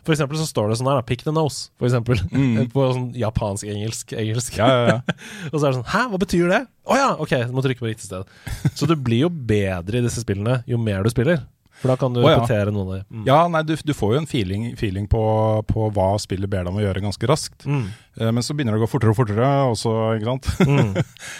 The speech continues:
Speaker 2: Eh, og det er, det som har kommet av, eh, morsomme ting etterpå der, er jo multiplayer, hvor,
Speaker 1: Ja.
Speaker 2: eh, hvor, eh, man da spiller, eh, sammen med andre og konkurrerer.
Speaker 1: Ja.
Speaker 2: Da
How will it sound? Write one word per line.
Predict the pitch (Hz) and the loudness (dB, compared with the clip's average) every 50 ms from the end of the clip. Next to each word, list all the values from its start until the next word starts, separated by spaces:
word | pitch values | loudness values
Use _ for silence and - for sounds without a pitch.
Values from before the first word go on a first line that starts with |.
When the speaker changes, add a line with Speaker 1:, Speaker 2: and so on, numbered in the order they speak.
| - - - | -12 -6 -2
Speaker 2:
Eh, | 113 113 113 113 117 | 0 2 2 2 2
og | 127 131 | 4 4
det | 143 | 4
er, | 147 135 - 139 131 | 4 4 0 -2 -2
det | 123 131 120 | 0 0 0
som | - 147 | 0 0
har | 143 | -2
kommet | - - 143 113 104 101 - | 0 0 0 0 -2 -2 0
av, | 127 120 120 117 120 | 0 0 0 0 0
eh, | 123 123 123 123 | 0 0 0 0
morsomme | 120 127 123 - 104 101 101 | 0 -2 -4 -4 -4 -4 -4
ting | 113 113 120 - - | -2 -4 -4 -4 -6
etterpå | - - - - - 107 107 107 107 107 107 | -8 -6 -8 -6 -4 -2 -2 -2 -2 -2 0
der, | 110 123 143 | 0 0 0
er | 143 123 101 92 101 | 0 0 0 0 0
jo | 101 104 | 0 0
multiplayer, | 104 92 87 - - 101 98 101 110 104 - - - _ - | -2 -4 -6 -8 -6 -4 -4 -4 -4 -4 -8 -16 -20 _ -8
hvor, | - 107 107 107 | -4 -2 -2 0
Speaker 1:
Ja. | - 104 104 | 0 0 0
Speaker 2:
eh, | 101 104 101 101 101 101 101 | 0 0 0 0 -2 -2 -2
hvor, | 101 101 101 98 | -2 -2 -4 -4
eh, | 95 98 101 101 101 101 101 101 98 | -2 -4 -4 -2 -2 -2 -2 -4 -4
man | 98 101 101 | -4 -4 -4
da | 98 95 95 95 95 95 - _ _ _ _ _ _ _ - | -2 -2 -2 -2 -4 -6 -10 _ _ _ _ _ _ _ -18
spiller, | - - - 98 87 85 87 87 | -12 -8 -8 -6 -6 -6 -8 -6
eh, | 92 92 92 90 90 | -6 -6 -6 -4 -4
sammen | 90 - 90 85 90 | -4 -4 -4 -4 -4
med | 92 90 87 | -4 -4 -4
andre | 85 95 123 151 | -2 -2 -2 -2
og | 165 156 143 135 131 127 127 123 123 117 123 - - - | -4 -4 -6 -6 -6 -8 -8 -8 -10 -10 -12 -12 -10 -8
konkurrerer. | 120 110 123 113 104 98 123 139 - _ _ - | -6 -4 -4 -4 -4 -4 -6 -8 -12 _ _ -8
Speaker 1:
Ja. | - 110 117 117 - - | -6 -6 -6 -6 -2 2
Speaker 2:
Da | 123 127 | 6 6